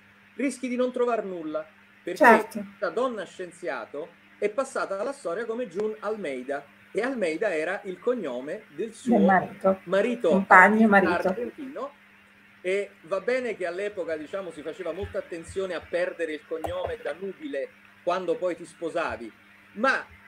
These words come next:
Speaker 1: <laughs> fra-, francamente questa storia mi ha fatto pensare, cioè ho detto, vedi, noi non abbiamo fatto tanti passi da quel momento, è pur
Speaker 2: No.
Speaker 1: vero che avrete mantenuto la dignità del cognome, adesso c'è anche la legge, mi pare, no? Per cui si possono avere due cognomi o usare solo il cognome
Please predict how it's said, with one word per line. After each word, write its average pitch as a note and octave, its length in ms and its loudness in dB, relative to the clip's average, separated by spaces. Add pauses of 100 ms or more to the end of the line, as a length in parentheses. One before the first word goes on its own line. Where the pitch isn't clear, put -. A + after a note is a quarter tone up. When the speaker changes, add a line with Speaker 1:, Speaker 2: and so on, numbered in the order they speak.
(400)
Speaker 1:
<laughs> A3 320 -10
fra-, G#3 300 -4
francamente B3 600 0
questa F3 220 -6
storia A#3 220 -4
mi E3 80 -8
ha D#3 60 -8
fatto E3+ 300 -8
pensare, E3+ 580 -6 (260)
cioè G3 200 4
ho F3+ 60 0
detto, F#3+ 280 -4
vedi, F3 320 -4 (420)
noi A3+ 220 -2
non E3+ 140 -4
abbiamo E3+ 360 -4
fatto C#3+ 380 -8
tanti C3+ 320 -10
passi B2+ 420 -10
da A#2+ 120 -6
quel B2 160 -8
momento, B2 420 -6
è - 40 0
pur - 160 -2
Speaker 2:
No. A3 180 10
Speaker 1:
vero A3+ 200 2 (120)
che C#3 160 -2 (140)
avrete F3 380 -2
mantenuto E3 500 -4
la E3 100 0
dignità D#3 340 -6
del E3+ 180 -6
cognome, D#3 560 -6
adesso D3+ 300 -8
c'è C#3+ 120 -10
anche D3+ 180 -8
la C#3 80 -4
legge, D3 320 -4
mi C#3 100 -6
pare, C3 260 -6
no? F3 140 -8
Per C#3 200 -14
cui D#3 160 -4
si - 100 -18
possono C#3+ 340 -8
avere D#3 240 -2
due C#3+ 140 -6
cognomi D#3 380 -4
o D3 60 -6
usare D3 300 -2
solo D#3 220 -10
il D3 100 -12
cognome D3+ 520 -6